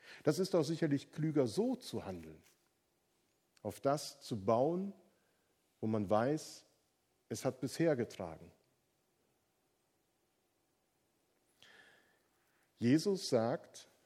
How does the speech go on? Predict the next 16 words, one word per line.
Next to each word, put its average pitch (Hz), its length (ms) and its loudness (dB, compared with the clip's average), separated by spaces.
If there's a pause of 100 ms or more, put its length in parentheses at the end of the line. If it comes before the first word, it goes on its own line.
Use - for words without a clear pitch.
(540)
„Nein, 123 380 -2 (640)
es 123 180 -2
ist - 200 -8
nicht - 460 -2
klug.“ - 480 -8 (1300)
Denn 147 140 6
so 170 360 6
haben 151 280 4
die 139 100 2
Pharisäer 139 640 4
und 110 140 0
die 123 60 -2
Schriftgelehrten 107 1000 0
gelebt 127 680 0 (140)
und 110 160 -6
gehandelt. 107 640 -6